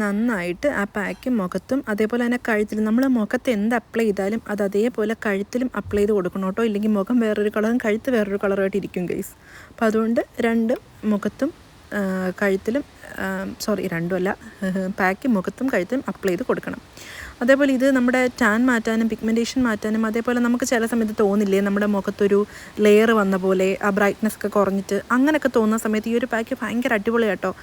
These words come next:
ആ, ഇത് ആ, നമ്മൾ രണ്ട് ആഴ്ചയൊക്കെ അടുപ്പിച്ച് യൂസ് ചെയ്യുമ്പോൾ തന്നെ നമുക്ക് ആ ഒരു, ആ, ആ ഡൾനെസ് ഒക്കെ മാറി മുഖം നല്ല ബ്രൈറ്റ് ആവാൻ സഹായിക്കുന്നൊരു പാക്കാണ് കേട്ടോ. പിന്നെ നമ്മുടെ വീഡിയോ കാണുന്നവരിൽ മുക്കാൽ പേര് നമ്മുടെ ചാനൽ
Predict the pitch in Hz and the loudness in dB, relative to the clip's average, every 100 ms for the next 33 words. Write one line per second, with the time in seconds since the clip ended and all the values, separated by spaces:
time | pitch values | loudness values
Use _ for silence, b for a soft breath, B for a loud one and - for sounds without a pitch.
0 | B B B 190 190 190 190 190 190 - | B B B -6 -4 -2 -2 -4 -6 -6
1 | 233 214 233 226 233 - 214 214 220 220 | -6 -2 0 0 0 -2 -4 -2 0 0
2 | 233 233 220 208 233 233 - 208 - 214 | 0 0 0 0 0 0 0 0 0 0
3 | 220 202 214 226 214 208 220 226 214 226 | 0 0 -2 -2 -2 -2 0 0 0 0
4 | 208 208 226 208 240 - B B B B | 0 0 0 2 0 -2 B B B B
5 | 220 226 226 220 220 226 233 226 226 233 | -4 -2 0 -2 0 0 2 2 2 0
6 | 226 233 214 226 220 220 226 220 208 196 | 0 0 2 2 0 0 -2 -2 -2 -2
7 | 214 247 220 226 196 208 208 233 233 226 | -2 -2 -2 -2 -4 -2 -2 0 0 0
8 | 190 185 196 190 185 247 330 - - B | -2 -2 -2 -2 -2 -4 -4 -14 -20 B
9 | B B B B B B - - 302 294 | B B B B B B -10 0 4 6
10 | 285 311 294 262 262 302 277 220 226 240 | 6 4 4 2 4 2 4 2 4 2
11 | 240 240 240 247 233 214 - 254 294 277 | 2 0 0 0 0 -2 0 2 2 4
12 | 220 220 220 214 220 - 220 233 | 2 4 0 0 -2 -2 0 0